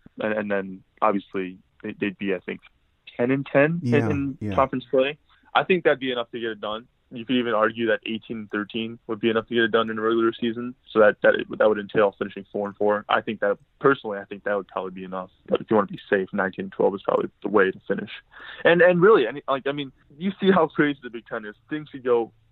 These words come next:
Speaker 1: any number of ways. Like, I don't see Purdue, Rutgers, and, and Ohio State as infallible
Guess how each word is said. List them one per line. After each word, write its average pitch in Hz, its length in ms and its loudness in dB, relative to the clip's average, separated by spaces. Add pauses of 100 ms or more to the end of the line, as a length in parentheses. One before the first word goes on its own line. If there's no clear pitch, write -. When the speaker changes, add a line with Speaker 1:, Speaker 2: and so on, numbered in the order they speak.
(120)
Speaker 1:
any 165 160 -2
number 107 260 -6
of 101 80 -8
ways. 101 360 -4
Like, 107 180 -2
I 135 80 4
don't 147 320 -2
see 123 280 -10 (360)
Purdue, 113 520 -2 (320)
Rutgers, 113 680 0
and, 104 160 -12
and 104 320 -10 (480)
Ohio 113 320 2
State 110 280 -2
as 101 80 -8 (100)
infallible 110 720 -6